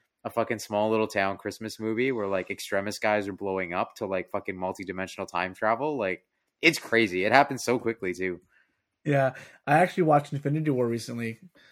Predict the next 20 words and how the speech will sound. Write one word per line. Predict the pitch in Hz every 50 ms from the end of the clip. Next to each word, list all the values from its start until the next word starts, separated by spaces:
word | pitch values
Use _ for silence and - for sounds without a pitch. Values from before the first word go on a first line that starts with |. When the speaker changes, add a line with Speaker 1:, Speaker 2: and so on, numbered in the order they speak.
| _ _ _ _ _ -
Speaker 2:
again, | - 139 123 123 117 113 110 110 _ _ _ _ _ _ _ _ - - _ _ -
'cause | - 156 143 - - _ _ _ _ _ _ _ -
<laughs> | 143 - - - - - - - _ _ -
Kara | - 180 170 175
was | 190 180 185
like, | 185 160
"Do | 151
you | 156
wanna | 139 143 147 139
watch | 135 139 151 147
something?" | - 196 185 208 233 220
I'm | 190 160
like, | 147 139 143 143
"Sure." | - - - 151 135 139 160
And | 175 - 147 147
then | 143 135 139
we | 135 143
were | 143 143
gonna | 139 143 147 156
watch | 143 139 143 143 143 143 - -